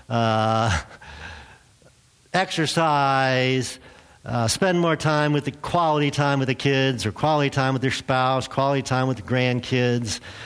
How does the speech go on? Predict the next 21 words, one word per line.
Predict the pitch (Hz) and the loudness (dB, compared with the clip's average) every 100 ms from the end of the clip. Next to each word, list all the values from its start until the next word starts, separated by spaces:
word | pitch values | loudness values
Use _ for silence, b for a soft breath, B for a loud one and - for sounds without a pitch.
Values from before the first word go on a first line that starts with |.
| B B | B B
uh, | 127 120 117 | -2 0 0
spend | - 170 151 | 0 0 2
more | 151 147 | 2 0
time | - 143 143 139 135 - B B | 0 0 2 0 -2 -4 B B
helping | - 147 151 | -4 -2 0
out | 139 | 2
at | 135 | 2
church | - 147 139 139 135 117 | 0 2 2 2 0 0
or | |
helping | 117 - 127 | 0 0 -2
these | 131 117 - - 104 - | -2 -4 -8 -20 -20 -8
other | 135 135 123 | -2 -2 0
folks | 139 131 107 | 0 0 0
out | 131 123 | 0 2
or | 131 | 0
something. | 117 196 110 - B B B | 0 -2 -4 -12 B B B
The | 185 | 0
list | 214 254 254 196 | 2 2 2 0
is | 160 | 2
almost | 175 170 165 - - _ - | 2 2 0 -4 -14 _ -2
endless. | 254 254 165 110 - - | 0 2 2 0 -2 -8